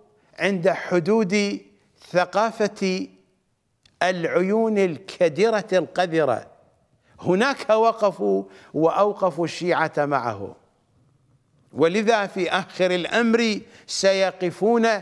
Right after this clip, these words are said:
في وجه صاحب الأمر. لا أتحدث عن هذا الجيل فقط، إنني أتحدث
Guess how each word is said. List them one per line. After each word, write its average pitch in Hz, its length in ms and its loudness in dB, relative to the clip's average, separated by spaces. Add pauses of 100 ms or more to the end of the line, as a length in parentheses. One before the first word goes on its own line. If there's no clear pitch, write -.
(240)
في 196 220 2
وجه 220 460 4
صاحب 208 500 0
الأمر. 165 560 -2 (640)
لا 294 300 2
أتحدث 240 640 0
عن 170 280 0
هذا 160 540 0 (580)
الجيل 165 580 0
فقط، - 560 -4 (640)
إنني 175 480 0
أتحدث 190 680 -2